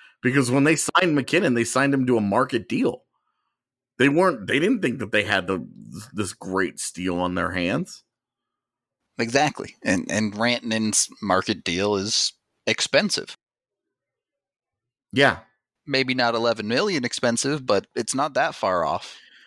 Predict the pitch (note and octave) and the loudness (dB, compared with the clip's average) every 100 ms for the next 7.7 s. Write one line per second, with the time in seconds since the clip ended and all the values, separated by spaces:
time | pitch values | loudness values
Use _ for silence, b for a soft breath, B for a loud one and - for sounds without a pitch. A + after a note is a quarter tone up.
0 | B - C3 - C#3 D#3 D3+ F3+ - - | B -2 0 0 2 2 4 2 2 -4
1 | C3+ D3+ D3+ D3 C3+ C3+ D3 E3 E3 D3+ | -2 0 -2 -4 -6 -4 -4 0 0 2
2 | C3 D#3 D3+ B2+ A2+ A#2 A#2+ A#2 A#2+ A2 | 2 4 4 2 0 2 2 2 0 2
3 | A#2+ B2 A#2+ A#2 A2 F#2+ A2+ A2 A#2+ A2 | 2 4 4 4 4 2 0 2 2 2
4 | G#2+ G#2 A#2+ A#2 G#2+ A2+ A#2 B2 A#2 A#2+ | 0 0 2 2 0 0 0 2 2 2
5 | F#2 G2+ F2 G2+ F#2+ G2+ G#2+ G#2 G#2 G#2+ | 0 -2 0 2 2 2 2 0 -2 -2
6 | G#2 G2+ F#2+ F#2+ F#2 G2+ G2 F#2+ F#2+ G2 | -2 -2 -2 0 -2 -4 -4 -4 0 0
7 | F#2 F2 - F2+ G2 A#2 | 2 0 -2 0 2 2